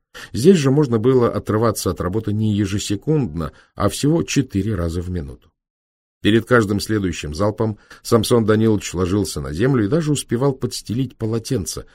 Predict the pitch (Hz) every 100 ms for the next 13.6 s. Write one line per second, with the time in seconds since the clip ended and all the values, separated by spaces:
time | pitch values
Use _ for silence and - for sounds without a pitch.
0 | - - - 131 147 - 85 - 98 104
1 | 80 - 98 - 123 98 - - _ _
2 | _ _ _ 95 107 92 101 - 98 92
3 | 90 - 90 98 87 90 90 80 87 85
4 | 78 113 113 85 80 82 87 - - -
5 | 78 85 87 82 _ _ _ _ _ _
6 | _ - 190 190 143 127 117 139 127 87
7 | 107 110 110 107 104 101 73 67 50 -
8 | _ _ - - - 123 107 107 110 104
9 | 127 127 117 107 101 104 104 92 85 107
10 | 120 - 131 92 87 95 - 113 - 76
11 | - 76 71 - - - 76 - _ _
12 | _ _ _ _ - - 113 - 101 101
13 | 104 95 101 - 69 -